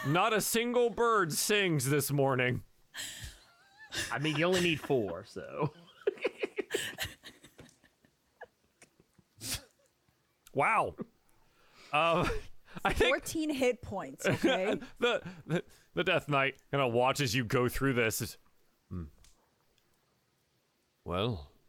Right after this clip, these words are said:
Speaker 1: I wish all of those birds a safe return to the life of the living."
Speaker 3: Drissay snaps back and says, "I'm providing for our party.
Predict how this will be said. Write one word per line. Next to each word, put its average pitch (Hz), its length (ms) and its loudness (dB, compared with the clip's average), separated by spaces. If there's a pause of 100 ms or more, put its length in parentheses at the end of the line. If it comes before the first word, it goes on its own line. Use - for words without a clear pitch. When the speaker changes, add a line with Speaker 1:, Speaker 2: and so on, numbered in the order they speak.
(120)
Speaker 1:
I 101 260 0
wish 101 320 -2
all 98 220 -2
of 92 80 -6
those 95 240 -4
birds 92 500 -6
a 73 220 -16 (180)
safe - 460 -6
return 101 580 -6
to - 140 -12
the 87 80 -10
life 90 320 -4
of 87 100 -12
the 90 100 -6
living." 80 420 -10 (760)
Speaker 3:
Drissay 208 380 -10
snaps 190 440 -8
back 185 220 -14
and 185 100 -18
says, 190 220 -16 (1120)
"I'm 208 140 -14
providing 254 840 -2 (440)
for 233 220 -2
our 208 120 2
party. 294 520 -4